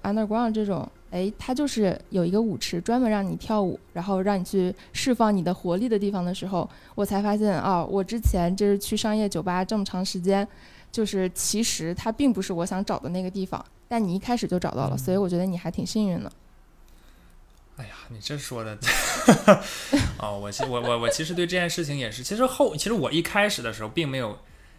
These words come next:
Speaker 2: 有这种像刚才吴迪老师说的这种意识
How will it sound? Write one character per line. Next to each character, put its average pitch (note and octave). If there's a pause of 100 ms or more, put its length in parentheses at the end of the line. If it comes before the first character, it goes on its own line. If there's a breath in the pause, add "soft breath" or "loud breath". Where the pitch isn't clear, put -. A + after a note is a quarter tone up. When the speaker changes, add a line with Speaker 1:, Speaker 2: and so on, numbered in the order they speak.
(480 soft breath)
Speaker 2:
有 A2+
这 E3
种 A#2+ (220 soft breath)
像 C3+
刚 C#3+
才 A2+
吴 G#2+
迪 C3
老 G#2
师 A2+
说 A#2
的 A2+
这 A#2
种 G#2
意 E3+
识 -